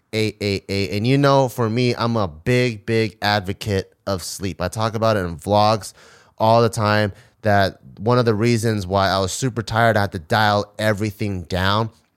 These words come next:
was because, uh, we had our son, and that guy was waking us up every two or three hours. And immediately after, it was so important for me to get a restful night's sleep, because with a good solid eight hours,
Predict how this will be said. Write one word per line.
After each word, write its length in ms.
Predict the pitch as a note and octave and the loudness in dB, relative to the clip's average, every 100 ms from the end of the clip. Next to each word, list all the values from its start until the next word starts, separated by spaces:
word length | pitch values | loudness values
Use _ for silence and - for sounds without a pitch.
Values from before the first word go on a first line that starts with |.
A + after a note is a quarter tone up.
| _ | _
was 400 | D#2+ E2+ A2 A2+ | -4 2 4 2
because, 760 | - G2 - A#2 G#2 G2+ F2 - _ _ _ - | -4 -12 -4 2 2 2 -2 -12 _ _ _ -4
uh, 160 | G2 | -2
we 120 | F#2+ F#2 | 0 -2
had 260 | G2 G2 | 0 0
our 80 | F#2+ | 0
son, 460 | - G#2 G2+ G#2+ G#2+ - - - | -2 0 0 0 -4 -14 -20 -8
and 520 | G2+ F#2+ F#2 F2+ E2+ - | -4 -2 -2 -4 -8 -6
that 260 | G2+ G2+ | -4 -2
guy 160 | G2+ G2 | 0 0
was 180 | F#2+ F2 | -2 -2
waking 360 | F#2+ F#2+ G2 | -4 -4 -6
us 180 | F#2 - | -6 -4
up 180 | F#2 - | -4 -4
every 240 | G2+ F#2 | -6 -6
two 380 | F#2 - F#2+ F#2+ | -8 -6 -4 -2
or 80 | E2 | -4
three 340 | - F2+ F#2 - | -6 -6 -6 -4
hours. 500 | F2 F2+ G2 A2+ - - - _ - | 0 2 2 -2 -6 -18 -20 _ -10
And 320 | G#2+ G2 F#2+ - | -4 -2 -4 -6
immediately 800 | G#2 G#2 A2 C3+ D3+ C3+ C#3 C3 | -8 -4 0 2 2 2 0 -2
after, 760 | A2+ A2+ A2+ - G2+ F#2+ F2+ - _ | 0 0 -2 -2 0 0 -2 -8 _
it 60 | G#2+ | -6
was 180 | G#2 G2 | -4 -2
so 240 | - B2 | 2 2
important 500 | B2 A2+ A#2+ A2+ G#2+ | 2 2 0 0 -2
for 120 | G#2+ | -4
me 180 | G2 G2 | -2 -4
to 220 | F#2 G2+ F2+ | -4 -6 -6
get 300 | D#2 A2 - | -2 -2 0
a 80 | F#2 | -2
restful 440 | F2 G2+ - G2+ | 0 -2 -2 -6
night's 320 | F#2+ F#2+ F#2+ | -2 -2 -4
sleep, 340 | - G2 A2 - | -6 -6 -6 -6
because 380 | G2+ - F#2+ D#2+ | -10 -4 -4 -4
with 340 | D#2 A2 A#2+ | -2 0 0
a 80 | G2 | -6
good 380 | F#2 G2+ G#2 G2 | -6 -2 -2 -2
solid 420 | - G2 G2+ G2+ | -2 0 2 0
eight 200 | F#2 G2 - | -2 -4 -2
hours, 360 | E2+ G2 G#2+ | 0 0 0